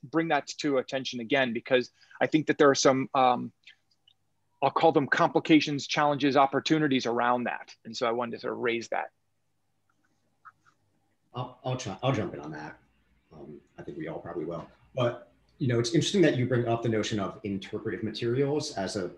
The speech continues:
Speaker 2: part of, like, a value algorithm or something like that, because we, we've recently been reconsidering, like, the notion of, like, exactly where does the collection management system end?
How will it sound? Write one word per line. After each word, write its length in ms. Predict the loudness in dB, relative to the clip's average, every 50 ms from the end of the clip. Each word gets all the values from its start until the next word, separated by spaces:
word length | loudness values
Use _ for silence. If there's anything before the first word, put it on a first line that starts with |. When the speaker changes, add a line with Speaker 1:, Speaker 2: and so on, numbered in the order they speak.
| -16 -8
Speaker 2:
part 180 | -4 -2 -2 -2
of, 100 | -2 -4
like, 140 | -4 -4 -4
a 60 | -6
value 640 | -6 -6 -6 -6 -4 -2 -2 0 -2 -2 -4 -6 -8 -10 _ -4
algorithm 680 | -2 0 2 2 4 4 4 4 2 2 0 0 -4 -8 _ _ -4
or 100 | -4 -2
something 320 | 0 -2 -2 0 0 0
like 160 | 0 0 0 0
that, 340 | -2 -2 -2 -4 -8 -14 _ _ _ _ _ _ _ _ -2
because 720 | -2 2 4 4 4 6 4 0 -2 -4 -8 -10 -12 -18 _ _ _ _ _ _ _ _ _ _ _ _ -4
we, 400 | 2 4 4 6 4 4 0 0 -2
we've 460 | 0 2 2 4 2 0 -2 0 4
recently 420 | 6 6 6 6 4 2 4 4
been 220 | 4 4 2 2 2
reconsidering, 760 | 2 0 0 0 -2 -2 0 0 0 2 2 2 2 0
like, 200 | -2 -4 -6 -6
the 60 | -4 -2
notion 340 | -2 -2 -2 -4 -4 -6
of, 100 | -6 -6
like, 240 | -6 -6 -6 -8 -8 -6
exactly 500 | -6 -4 -2 -2 -2 -2 -2 0 0 2
where 260 | 4 4 4 4 4
does 160 | 2 0 0
the 80 | -2 -6
collection 440 | -6 -4 -4 -4 -4 -2 -2 -2 -2
management 420 | -2 -2 -4 -4 -6 -6 -6 -6
system 420 | -6 -8 -8 -8 -6 -6 -6 -8 -8 -10
end? 500 | -10 -10 -10 -12 -14 -18 -20 -20 -20